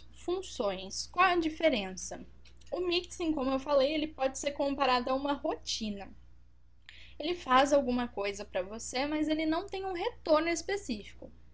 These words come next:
Já a função, ela sempre tem um retorno. Ela realiza uma função, é, uma, uma porção de, de coisas, mas no fim ela sempre tem que ter um retor-,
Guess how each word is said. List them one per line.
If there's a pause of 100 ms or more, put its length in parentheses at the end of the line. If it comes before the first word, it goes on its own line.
(260)
Já
a
função,
ela
sempre
tem
um
retorno.
Ela
realiza
uma
função,
é,
uma, (640)
uma
porção
de,
de
coisas,
mas
no
fim
ela
sempre
tem
que
ter
um
retor-,